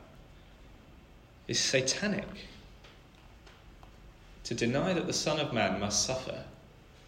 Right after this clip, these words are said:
is satanic. It's evil. It's opposed to God.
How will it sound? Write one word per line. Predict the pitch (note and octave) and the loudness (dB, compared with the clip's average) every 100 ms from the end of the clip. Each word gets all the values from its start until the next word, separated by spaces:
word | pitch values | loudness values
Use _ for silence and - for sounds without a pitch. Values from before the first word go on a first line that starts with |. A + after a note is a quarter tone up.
| - - - - | -20 -20 -10 -2
is | G#2 | 2
satanic. | - A2 - - A#2 - - - - | 4 4 4 2 0 -2 -6 -8 -4
It's | G2+ - | -4 -2
evil. | D#3 D#3+ D#3 - - - - - - - - - - - - - - - - - | 4 6 6 2 -6 -10 -16 -20 -20 -20 -20 -20 -20 -20 -20 -20 -20 -20 -20 -8
It's | - - | -2 0
opposed | G#2 - C#3+ C#3 A#2 - | 0 0 6 6 6 4
to | G#2+ | 4
God. | D3 F2 - | 8 8 6